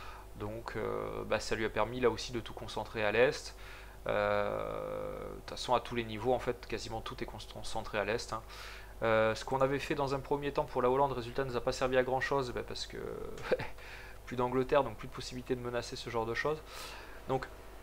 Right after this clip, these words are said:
dites-vous bien que dans ce genre de situation, même si l'Angleterre capitule, il est totalement possible en fin de compte de la gagner.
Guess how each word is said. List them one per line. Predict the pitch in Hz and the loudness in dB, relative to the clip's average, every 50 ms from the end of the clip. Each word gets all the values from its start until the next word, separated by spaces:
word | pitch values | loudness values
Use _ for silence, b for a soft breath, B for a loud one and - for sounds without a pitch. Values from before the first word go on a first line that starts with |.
| - - - - - - | -14 -14 -10 -10 -6 -6
dites-vous | 131 147 160 147 156 170 | -4 -4 -2 -2 -2 0
bien | 165 160 190 190 196 | 4 4 6 6 6
que | 190 - - | 4 2 0
dans | 160 156 151 147 | 0 2 2 0
ce | - - 156 143 | 0 0 -2 2
genre | 143 160 156 | 4 4 4
de | - | 4
situation, | - - - - 139 139 - 185 175 | 2 -2 0 0 2 2 2 0 0
même | 160 160 160 | -2 -2 -2
si | - - - | -2 0 0
l'Angleterre | 147 143 143 143 139 - 139 - - | 0 2 0 0 2 2 2 2 2
capitule, | 139 127 - 135 131 - - 170 160 147 107 - - - - - - - - - - | -2 -2 -2 -4 -6 -4 -4 -2 0 -2 -2 -2 -6 -14 -14 -14 -16 -16 -14 -10 -6
il | 120 120 | 0 0
est | 131 143 139 - - | 0 0 0 -2 -2
totalement | - 147 139 - 143 139 143 143 | 0 2 8 8 8 8 8 4
possible | 135 135 - 139 - - - 143 127 | 0 0 -2 -2 -2 -2 -2 -2 -2
en | 117 | -2
fin | - - 123 | -2 -4 -6
de | 113 | -6
compte | - 127 127 | -4 -6 -2
de | 120 | 0
la | 113 110 | 0 2
gagner. | 110 113 117 127 156 190 | 2 2 0 2 0 0